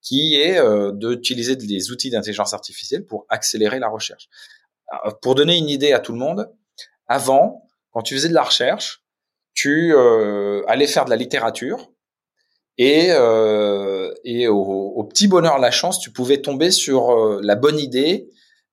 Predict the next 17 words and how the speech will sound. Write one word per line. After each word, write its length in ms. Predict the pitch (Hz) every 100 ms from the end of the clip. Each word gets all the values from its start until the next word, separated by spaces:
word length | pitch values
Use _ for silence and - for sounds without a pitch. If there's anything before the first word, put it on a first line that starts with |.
| -
et 100 | 131
donc 180 | 147 147
la 120 | 123
tester 300 | 143 143 156
expérimentalement 1200 | 151 - 131 127 123 123 117 123 147 180 202 - -
et 380 | 160 196 190 160
éventuellement 580 | 160 165 165 151 156
derrière, 400 | 139 135 147 190
tu 140 | - 127
pouvais 260 | 123 135
trouver 260 | 139 131 135
quelque 280 | - 110 110
chose 240 | - 165
qui 240 | - 123 131
ait 40 |
un 120 | 135
impact. 440 | 117 110 107 -